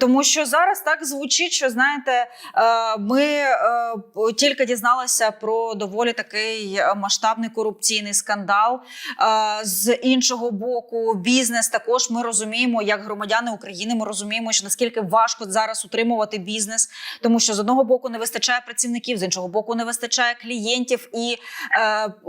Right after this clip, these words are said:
попиту на, е, багато послуг не вистачає. З іншого боку, треба тримати економіку, але як це зробити, е, поки що питання доволі таки сильно відкрите.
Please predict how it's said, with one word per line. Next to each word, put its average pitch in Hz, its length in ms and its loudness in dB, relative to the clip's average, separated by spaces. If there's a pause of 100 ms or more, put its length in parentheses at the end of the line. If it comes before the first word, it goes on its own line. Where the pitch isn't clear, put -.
(120)
попиту 294 440 2
на, 208 520 0
е, 214 120 0
багато 220 540 -2 (220)
послуг 196 240 -6
не 196 80 -8
вистачає. 185 540 -2 (340)
З 202 100 4
іншого 285 320 4
боку, 247 260 0
треба 247 320 0
тримати 233 460 0
економіку, 302 520 2 (100)
але 247 220 2
як 240 280 0
це 226 120 -4
зробити, 240 560 0
е, 226 360 0 (640)
поки 262 260 -2
що 254 580 0 (120)
питання 226 500 0
доволі 208 340 -4
таки 214 200 -8
сильно 214 340 -2
відкрите. 196 600 -8